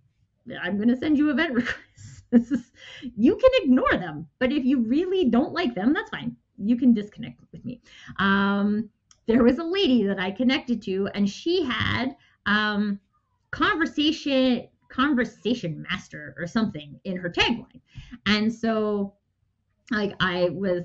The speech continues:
in this, like, chat with her, and I asked her if she wanted to have, like, a, a virtual chat. And she was like, "Oh, no,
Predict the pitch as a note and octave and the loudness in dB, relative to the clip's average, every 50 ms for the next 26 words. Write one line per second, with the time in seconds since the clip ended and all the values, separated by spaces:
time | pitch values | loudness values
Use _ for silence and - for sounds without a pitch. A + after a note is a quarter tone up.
0 | - - G#3 G3 G3+ G3 G3 G3 - F#3+ F3 F3 - - - C#4 G4+ - - G3+ | -6 -4 0 0 2 2 0 -2 -2 -4 -6 -6 -6 -8 -6 -4 -2 -2 -2 -4
1 | - - D#3 D#3 D#3+ E3 G3+ A#3+ A#3+ - - _ _ - F#3+ G3 G3 G3+ - - | -8 -8 -10 -8 -6 -4 -4 -4 -6 -8 -20 _ _ -4 -2 -2 -2 0 2 2
2 | - B4 - - A#3+ G#3 - - - A3+ F#3+ F3+ F#3 G3 G#3 G3+ G3+ G#3 A#3 - | 2 2 2 0 -4 -4 -2 -2 -4 -4 -2 -2 -4 -4 -4 -4 -4 -6 -6 -2
3 | - A4+ - - E3 F3+ F#3+ G#3+ F#3+ E3+ E3 E3+ E3+ G3 F#3+ G3 G3 - - _ | 0 2 2 2 0 -2 -4 -6 -6 -6 -8 -6 -6 -4 -4 -4 -6 -8 -12 _
4 | _ _ - F3+ F3+ F3+ F3+ F#3+ G3 B4 C5 - - - E3 - - - - - | _ _ -6 -4 -4 -4 -2 2 4 4 4 2 0 -12 -12 -12 -12 -18 -20 -20
5 | _ _ _ _ _ _ _ _ - A3 A#3 B3+ D4+ D4 C4+ A#3+ C4 A#3+ A3 G#3+ | _ _ _ _ _ _ _ _ 0 0 2 4 4 2 2 2 2 2 2 0
6 | G3+ - _ _ _ _ - C4 A#3 A3+ G#3 F#3 E3+ E3 D#3 - | -2 -8 _ _ _ _ 6 6 8 8 6 4 0 -2 -4 -4